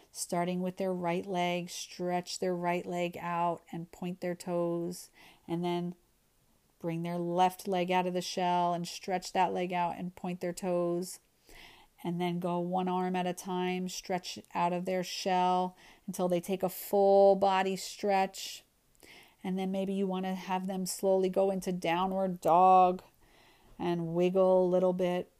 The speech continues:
and walk their feet up to their hands to ragdoll, and have them swing their arms a little bit side to side until they roll all the way up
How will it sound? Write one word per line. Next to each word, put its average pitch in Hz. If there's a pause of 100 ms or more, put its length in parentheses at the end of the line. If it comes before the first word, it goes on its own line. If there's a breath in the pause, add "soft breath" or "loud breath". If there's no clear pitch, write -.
(100)
and 165
walk 175
their 190
feet 180
up 180
to 196
their 196
hands 175
to -
ragdoll, 170 (480 loud breath)
and 190
have 190
them 196
swing 190
their 185
arms 175 (100)
a -
little 170
bit 180
side 175
to 185
side 160
until 165
they 165
roll 165
all 190
the 190
way 185
up 170